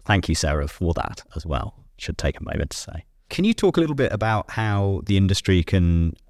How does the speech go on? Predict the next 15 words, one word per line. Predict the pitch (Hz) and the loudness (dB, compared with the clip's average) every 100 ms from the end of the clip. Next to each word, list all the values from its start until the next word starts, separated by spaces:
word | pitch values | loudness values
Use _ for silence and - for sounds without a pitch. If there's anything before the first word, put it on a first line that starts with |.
| - 92 | -12 0
work | 90 - | 0 0
together | - - 90 82 82 | -2 2 2 2 0
to | - 87 | 0 -2
overcome | 80 - 76 73 | -2 -2 -2 -2
obstacles? | 80 - - - 57 85 | -4 -6 -6 -4 -4 -2
Obviously, | 85 80 78 71 - | 0 -2 -2 -4 -2
isbar | 80 - 76 71 | -4 -2 -4 -2
does | 110 107 | 0 2
that. | 107 101 80 | 2 2 2
isbar | - 76 76 73 | -4 -4 -4 -4
is | - | -6
where | 76 | -4
you | 73 | -4
lead, | 76 92 107 123 - | 0 0 2 0 0
but | 101 - | 0 0